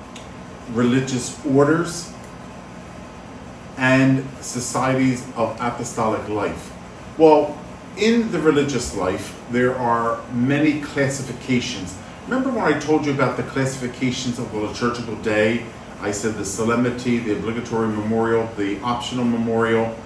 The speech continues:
the commemoration, the ferial. Remember I told you all about that? There's a classification of order for the liturgical day.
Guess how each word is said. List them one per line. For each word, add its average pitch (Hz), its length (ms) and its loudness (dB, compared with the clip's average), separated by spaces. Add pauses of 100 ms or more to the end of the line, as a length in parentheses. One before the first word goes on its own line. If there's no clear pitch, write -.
(360)
the 104 220 0
commemoration, 117 1120 2
the 107 80 -4
ferial. 117 760 2 (240)
Remember 170 300 2
I 165 80 4
told 143 320 0
you 151 100 -2
all 127 220 2
about 123 380 0
that? 120 280 0 (400)
There's 113 180 -2
a 113 60 -2
classification 127 1120 -4
of 123 420 0
order 131 280 4 (240)
for 120 180 -2
the 110 100 2
liturgical 117 680 -2
day. 117 400 2